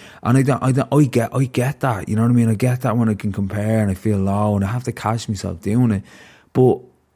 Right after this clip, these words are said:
the only place that I get where I feel I'm enough is nature. You know, when I'm out in nature, I always get this sense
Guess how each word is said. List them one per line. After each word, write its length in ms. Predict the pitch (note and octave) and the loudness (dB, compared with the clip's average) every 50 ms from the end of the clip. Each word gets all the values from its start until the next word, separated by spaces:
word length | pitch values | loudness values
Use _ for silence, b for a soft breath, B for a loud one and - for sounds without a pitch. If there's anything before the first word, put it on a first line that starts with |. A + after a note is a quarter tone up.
| _ _ - | _ _ -4
the 140 | - C#3 B2 | 0 2 2
only 320 | B2 D#3+ F3 F#3 F#3 F3+ D#3 | 4 4 4 4 4 2 2
place 500 | - D3 C#3+ C#3 C#3 C3 A#2+ A2 - - | 2 2 2 2 2 2 0 -2 -4 -4
that 320 | - G#2 G#2+ G#2 F#2 - _ - | -2 0 0 0 -2 -2 _ -2
I 120 | A2 G#2+ | -2 -2
get 480 | G2 G2 - A2+ A2+ A2+ A2 G2+ F#2+ - b b b b b b b b b b b _ _ _ _ - - _ _ _ _ _ _ _ | -2 0 0 2 2 4 2 2 0 -4 b b b b b b b b b b b _ _ _ _ -20 -20 _ _ _ _ _ _ _
where 260 | - G#2 G2+ G#2+ G#2+ G#2 | -2 0 2 4 4 4
I 100 | G#2 F#2+ | 2 2
feel 300 | - - G#2 G#2 G#2 G2+ | 2 2 2 4 4 4
I'm 140 | G2+ G2 | 4 2
enough 440 | F#2+ F#2+ F#2+ F#2+ G2 F#2+ F2+ - - - | 2 2 4 4 2 2 0 -4 -8 -8
is 200 | - F#2+ F2+ - | -6 -6 -4 -2
nature. 500 | G2 F#2+ F#2 F#2+ G2+ G2 - - F2 E2 - _ _ _ _ | 0 2 2 2 2 0 0 -2 -6 -6 -8 _ _ _ _
You 140 | - G#2 G#2 | -2 0 2
know, 140 | G2+ G2+ G2+ | 2 2 2
when 180 | G2+ G#2 G#2 | 2 2 2
I'm 120 | G#2 F#2+ - - | 2 0 0 2
out 240 | A2 A#2+ A#2 - | 2 2 2 2
in 220 | - A2+ G#2+ G2+ G2+ | 2 0 0 0 2
nature, 420 | G#2 G2+ G2+ G#2 G2+ G2+ - F#2+ E2+ | 2 2 2 2 2 0 0 -2 0
I 80 | F#2 | -2
always 540 | - - G2 G#2 A2 A2 G#2+ G#2+ G#2+ F#2+ F#2+ | -2 0 2 2 4 4 4 4 2 0 0
get 320 | - A2 G#2+ G2 F#2+ - | 2 2 2 2 0 -2
this 200 | - - G2 F#2 | -4 -4 -4 -4
sense 600 | - - - - F#2+ G2 F#2+ F#2+ F2+ F2+ - - | -4 -4 -2 0 2 2 2 2 0 -4 -8 -10